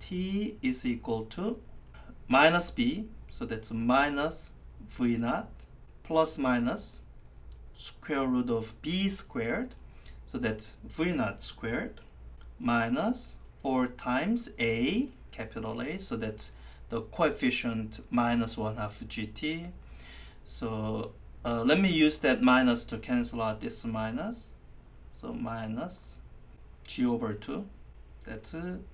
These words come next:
A, quote unquote, times C, that's the co-, constant H. So that's under the square root, divided by two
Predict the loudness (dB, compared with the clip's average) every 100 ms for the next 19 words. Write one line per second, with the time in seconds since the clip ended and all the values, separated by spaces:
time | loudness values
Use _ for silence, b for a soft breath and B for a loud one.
0 | -18 -18 -8 -4 -2 -2 -4 -4 -4 -2
1 | -4 -6 -8 -8 -14 -16 -16 -16 -16 -18
2 | -10 -4 0 0 -2 -4 -6 -2 0 0
3 | -2 -6 -10 -6 -6 -4 -6 -8 -6 -2
4 | -2 -4 -2 4 4 2 -4 -6 -6 -8
5 | -6 -6 -8 -12 -12 -18 -20 -18 -20 -18
6 | -18 -10 -6 -4 -2 4 6 6 2 -4
7 | -6 -4 -2 2 2 0 -4 -14 -18 -18
8 | -18 -18 -18 -20 -20 -18 -18 -20 -20 -20
9 | -18 -16 B B B B -2 2 10 10
10 | 10 4 6 6 6 2 -4 -2 0 0